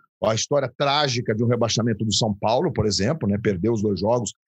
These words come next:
ser rebaixado seria o assunto aí. É, mas eu tô achando que a gente vai caminhar pra normalidade na sexta-feira.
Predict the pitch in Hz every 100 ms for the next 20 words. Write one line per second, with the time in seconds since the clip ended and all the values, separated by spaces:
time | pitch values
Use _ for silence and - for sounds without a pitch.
0 | _ - 107 104 107 - 110 139 - 110
1 | 113 104 - 104 123 165 104 117 156 -
2 | _ _ _ 101 110 104 98 95 90 135
3 | 156 151 - - 175 185 196 214 143 -
4 | 196 220 202 208 175 190 175 175 170 156
5 | 175 - 170 156 143 214 196 143 131 117
6 | 95 104 98 110 - 90 - 78